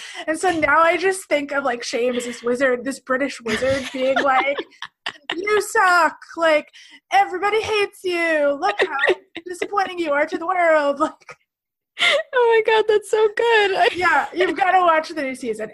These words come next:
Speaker 1: Anyway, I digress. How do we get rid of shame and money?
Speaker 2: Um,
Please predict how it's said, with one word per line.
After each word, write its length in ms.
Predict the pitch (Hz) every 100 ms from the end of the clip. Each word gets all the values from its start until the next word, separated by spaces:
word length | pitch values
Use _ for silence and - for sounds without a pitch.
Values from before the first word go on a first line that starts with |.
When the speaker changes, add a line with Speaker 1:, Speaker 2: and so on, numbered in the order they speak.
| _
Speaker 1:
Anyway, 380 | 370 359 254 208 -
I 140 | 269
digress. 480 | 277 254 254 202 - -
How 240 | - 311
do 100 | 294
we 100 | 285
get 180 | 233 -
rid 160 | -
of 100 | 247
shame 320 | - 294 247 247
and 160 | 247
money? 440 | 254 233 196 254 - _ _ - 571 554 494 427 339 -
Speaker 2:
Um, 320 | 190 202